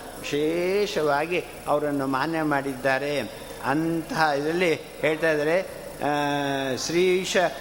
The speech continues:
ವಿಠಲದಾಸರು ಕೂಡ ಹೇಳ್ತಾ ಇದ್ದಾರೆ, ನಮಗೆ ಸಜ್ಜನರ ಸಹವಾಸ ಬೇಕು. "ಸದ್ಭಿರೇವ ಸಹಾಸೀತ ಸದ್ಭಿ ಕುರ್ವೀತ ಸಂಗತಿಂ ಸದ್ಭಿಹಿ ವಿವಾದಂ ಮೈತ್ರೀಂಚ"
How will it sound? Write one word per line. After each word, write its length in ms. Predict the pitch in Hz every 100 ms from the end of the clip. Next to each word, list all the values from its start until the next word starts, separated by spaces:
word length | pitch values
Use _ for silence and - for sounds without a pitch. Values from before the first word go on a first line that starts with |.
| -
ವಿಠಲದಾಸರು 800 | 143 147 180 175 170 160 156 160
ಕೂಡ 120 | 156
ಹೇಳ್ತಾ 420 | 156 143 151 147 147
ಇದ್ದಾರೆ, 580 | 135 135 147 180 - - - 127
ನಮಗೆ 500 | 139 151 180 175 190
ಸಜ್ಜನರ 760 | - 151 147 151 185 190 185
ಸಹವಾಸ 680 | 185 160 151 175 170 170 160
ಬೇಕು. 560 | 170 147 147 - - - - - - - -
"ಸದ್ಭಿರೇವ 880 | 190 170 151 156 185 175 170 170
ಸಹಾಸೀತ 840 | 151 156 143 175 175 165 165 156 - 151 165 151
ಸದ್ಭಿ 340 | 165 139 147 185
ಕುರ್ವೀತ 680 | 185 160 147 175 185 180
ಸಂಗತಿಂ 760 | 170 165 156 156 147 156 139 123 - - -
ಸದ್ಭಿಹಿ 640 | 175 170 160 165 175 165
ವಿವಾದಂ 720 | 139 160 175 175 170 170 165
ಮೈತ್ರೀಂಚ" 800 | 165 165 156 160 156 147 143 131